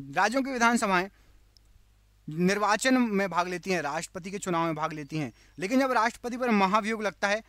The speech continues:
उसमें भाग नहीं लेती राज्यों की विधानसभाएं। राष्ट्रपति के उम्मीदवार के लिए क्या आवश्यक नहीं है? तो राष्ट्रपति के उम्मीदवार के लिए पढ़ा लिखा होना आवश्यक नहीं है। ऑप्शन नंबर बी,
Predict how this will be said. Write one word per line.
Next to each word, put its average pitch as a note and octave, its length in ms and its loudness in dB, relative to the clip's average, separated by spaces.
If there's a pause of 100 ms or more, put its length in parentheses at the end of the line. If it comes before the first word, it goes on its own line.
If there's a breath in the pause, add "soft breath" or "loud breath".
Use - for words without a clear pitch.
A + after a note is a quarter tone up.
(220 soft breath)
उसमें A#3 320 2
भाग G3+ 240 4
नहीं G3 120 4
लेती F#3 260 -6
राज्यों D3+ 300 -2
की F3+ 120 -10
विधानसभाएं। A#2+ 520 -10 (840 soft breath)
राष्ट्रपति A#3 600 0
के D4 260 -4 (600)
उम्मीदवार A3+ 640 2
के B3+ 160 -4
लिए G3+ 220 -6 (200)
क्या A#3 100 2
आवश्यक G#3 460 0
नहीं F3+ 320 2
है? D#3 120 -6 (320 soft breath)
तो G3 100 -2
राष्ट्रपति A3 560 0
के B3 80 -4
उम्मीदवार G#3 480 2
के A3 140 -6
लिए F3 260 -6 (480 soft breath)
पढ़ा A#3+ 300 6
लिखा B3 260 2
होना G3+ 260 4
आवश्यक F3 360 0
नहीं F#3 220 2
है। D#3+ 120 -2 (300 soft breath)
ऑप्शन F#3 300 -2
नंबर G3+ 200 0
बी, C#3+ 160 -8